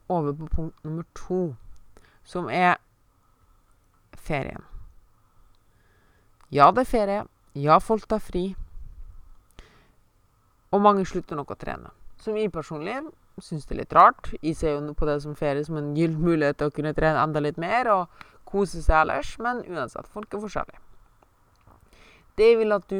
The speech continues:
skal ta med deg som er viktig, er at ikke gi totalt faen i ferien. Uansett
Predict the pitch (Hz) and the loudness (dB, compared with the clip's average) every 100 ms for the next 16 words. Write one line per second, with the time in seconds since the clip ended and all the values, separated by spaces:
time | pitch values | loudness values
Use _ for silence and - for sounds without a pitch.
0 | 190 - 185 180 180 175 170 - 202 175 | -6 -2 4 6 6 4 2 0 0 0
1 | 139 143 165 175 220 - - 240 - - | -4 -6 -10 -10 -10 -10 -6 -6 -6 -14
2 | - _ - _ _ _ _ _ _ _ | -18 _ -20 _ _ _ _ _ _ _
3 | _ 185 180 180 - _ - - - - | _ -2 2 2 0 _ -4 -4 -6 -18
4 | _ _ _ _ _ _ _ _ _ _ | _ _ _ _ _ _ _ _ _ _
5 | _ _ _ _ _ 226 - - 170 180 | _ _ _ _ _ -10 -10 -10 -8 -6
6 | 175 170 - - 175 156 - 160 143 - | -4 -6 -10 -6 -6 -6 -4 -4 -4 -10
7 | - 92 - 143 - - - _ _ _ | -10 -10 -12 -20 -20 -20 -20 _ _ _
8 | _ _ _ _ - - 233 220 202 - | _ _ _ _ -14 -2 4 6 4 2
9 | 185 | 0